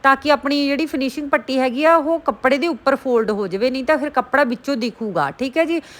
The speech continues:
ਬਸ ਆਪਾਂ ਥੋੜ੍ਹਾ ਥੋੜ੍ਹਾ ਮਾਰਜਨ ਲੈਣਾ ਇਹਦੇ ਵਿੱਚ ਚਾਕਾਂ ਦਾ। ਇਹ ਆਪਣੀ ਜਿਹੜੀ ਹੈਗੀ ਆ, ਸ਼ਾਰਟ ਚਾਕਾਂ ਵਾਲੀ ਕੁੜਤੀ ਆ। ਤੇ ਦੇਖੋ, ਆਪਾਂ ਇਸ ਤਰੀਕੇ ਨਾਲ ਜਿਹੜੀ ਲੈਸ ਹੈਗੀ ਆ, ਥੋੜ੍ਹੀ ਜਿਹੀ ਚਾਕ ਤੋਂ ਵੱਧਵੀਂ ਰੱਖ ਲੈਣੀ ਆ ਉੱਪਰ ਵਾਲੀ ਸਾਈਡ, ਤਾਂ ਕਿ ਆਪਾਂ ਬਾਅਦ 'ਚ ਉਹਨੂੰ ਫੋਲਡ ਕਰ ਸਕੀਏ। ਠੀਕ ਹੈ ਜੀ,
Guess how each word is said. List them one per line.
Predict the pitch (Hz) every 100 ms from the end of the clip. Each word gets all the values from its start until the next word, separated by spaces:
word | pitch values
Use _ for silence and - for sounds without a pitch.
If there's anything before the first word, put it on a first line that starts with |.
| -
ਬਸ | 240 262
ਆਪਾਂ | 294 294
ਥੋੜ੍ਹਾ | 294 247 269
ਥੋੜ੍ਹਾ | 294 294
ਮਾਰਜਨ | 294 262 220 233 233
ਲੈਣਾ | 202 165
ਇਹਦੇ | 185 247
ਵਿੱਚ | 262
ਚਾਕਾਂ | 269 240 196 - 254
ਦਾ। | 294
ਇਹ | 277 277 302
ਆਪਣੀ | 302 269
ਜਿਹੜੀ | 262 269 285
ਹੈਗੀ | 262
ਆ, | 277
ਸ਼ਾਰਟ | - 254 226
ਚਾਕਾਂ | - 226 - 208
ਵਾਲੀ | 196 196
ਕੁੜਤੀ | 190 175 - 262
ਆ। | 269 403 - - - - -
ਤੇ | 269
ਦੇਖੋ, | 294 320
ਆਪਾਂ | 311 302
ਇਸ | 285
ਤਰੀਕੇ | - 269 254 -
ਨਾਲ | 254 254
ਜਿਹੜੀ | 254 294
ਲੈਸ | 262 240 233
ਹੈਗੀ | 233 226
ਆ, | 269
ਥੋੜ੍ਹੀ | 254 262 285 302
ਜਿਹੀ | 285
ਚਾਕ | 285 254 220 -
ਤੋਂ | 254
ਵੱਧਵੀਂ | 220 226 196 269
ਰੱਖ | 294 226 190
ਲੈਣੀ | 180 226
ਆ |
ਉੱਪਰ | 269 262 240
ਵਾਲੀ | 202 170 165
ਸਾਈਡ, | 185 175 294 349 - _
ਤਾਂ | 240
ਕਿ | 240 262
ਆਪਾਂ | 254 240
ਬਾਅਦ | 226 208
'ਚ | 208 285
ਉਹਨੂੰ | 302
ਫੋਲਡ | 285 247 190
ਕਰ | 170 143
ਸਕੀਏ। | - - - 135
ਠੀਕ | 285 302
ਹੈ | 370
ਜੀ, | 381